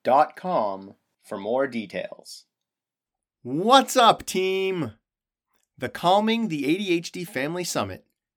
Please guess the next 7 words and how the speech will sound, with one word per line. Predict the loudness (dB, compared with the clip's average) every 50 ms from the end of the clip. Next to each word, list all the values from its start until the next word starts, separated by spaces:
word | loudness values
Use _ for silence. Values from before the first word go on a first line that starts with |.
| _ _
takes | -4 -2 -2 -2 -4 -6
place | -10 -6 -6 -4 -4 -6 -4
March | -4 -4 -4 -4 -6 -8
twenty-first | -10 -8 -8 -6 -6 -6 -6 -6 -6 -8 -12 -14 _ _ _ _ _
through | -4 -2 -2 -2 -2
the | -4
twenty-eighth. | -8 -8 -6 -4 -4 -6 -6 -8 -12 -18 _